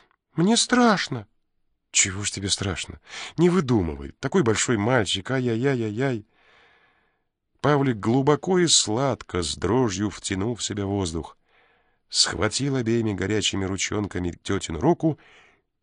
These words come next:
и прошептал: "Цыгана видели?" "Нет, не видела". "Волка видели?" "Не видела, спи". "Трубочиста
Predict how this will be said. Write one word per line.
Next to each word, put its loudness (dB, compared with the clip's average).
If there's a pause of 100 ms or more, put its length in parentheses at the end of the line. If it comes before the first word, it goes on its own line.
и -2
прошептал: -6 (920)
"Цыгана -2
видели?" -2 (720)
"Нет, -4 (220)
не -4
видела". -6 (600)
"Волка 0
видели?" 0 (580)
"Не -4
видела, -6
спи". -6 (1040)
"Трубочиста -2